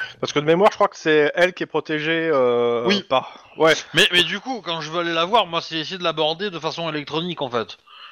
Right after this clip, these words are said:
Speaker 1: Ouais.
Speaker 2: Euh,
Speaker 1: Bon,
Speaker 2: comme
Speaker 1: en gros,
Speaker 2: je suis
Speaker 1: c'est,
Speaker 2: pas
Speaker 1: tu,
Speaker 2: mauvais
Speaker 1: ouais, t'auras
Speaker 2: en
Speaker 1: pas d'autres contacts qu'électroniques,
Speaker 2: en
Speaker 1: mais je vais relire son profil
Speaker 2: en
Speaker 1: exact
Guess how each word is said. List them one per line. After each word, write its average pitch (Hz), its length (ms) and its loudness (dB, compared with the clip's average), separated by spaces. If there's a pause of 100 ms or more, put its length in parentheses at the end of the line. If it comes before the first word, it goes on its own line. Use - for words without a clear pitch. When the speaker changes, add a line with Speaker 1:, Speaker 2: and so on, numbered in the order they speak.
Speaker 1:
Ouais. 185 260 8
Speaker 2:
Euh, 131 540 0
Speaker 1:
Bon, 147 80 0
Speaker 2:
comme 170 80 4
Speaker 1:
en 170 40 4
gros, 185 180 4
Speaker 2:
je 185 80 -4
suis 156 60 -4
Speaker 1:
c'est, 170 60 -10
Speaker 2:
pas 170 120 2
Speaker 1:
tu, 170 60 -6
Speaker 2:
mauvais 175 200 2
Speaker 1:
ouais, 165 140 4
t'auras 170 220 4
Speaker 2:
en 151 40 -8
Speaker 1:
pas 202 140 4
d'autres 196 180 -6
contacts 180 340 -2
qu'électroniques, 143 480 0
Speaker 2:
en 135 160 -4 (460)
Speaker 1:
mais 165 200 4
je 151 160 0
vais 196 160 6
relire 214 480 4
son 196 160 -4
profil 202 580 0 (500)
Speaker 2:
en 120 60 -8
Speaker 1:
exact 135 240 0